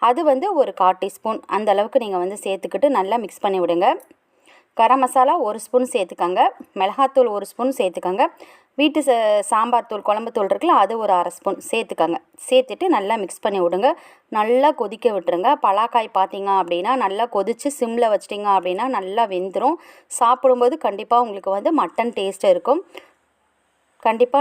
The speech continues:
நீங்க வந்து இந்த பலாக்காய் கறி ட்ரை பண்ணி பாருங்க. ரொம்ப, ரொம்ப சூப்பரா இருந்துச்சு. வீடியோ பிடிச்சிருந்தா லைக்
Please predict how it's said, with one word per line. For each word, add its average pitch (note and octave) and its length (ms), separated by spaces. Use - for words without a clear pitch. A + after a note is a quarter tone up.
நீங்க A3+ 220
வந்து A#3 140
இந்த A3+ 140
பலாக்காய் A3 560
கறி A3 180
ட்ரை G3 140
பண்ணி G3+ 160
பாருங்க. G3 260
ரொம்ப, A3+ 180
ரொம்ப B3+ 120
சூப்பரா A#3+ 520
இருந்துச்சு. F#3+ 400
வீடியோ C#4 280
பிடிச்சிருந்தா C#4+ 440
லைக் G3 180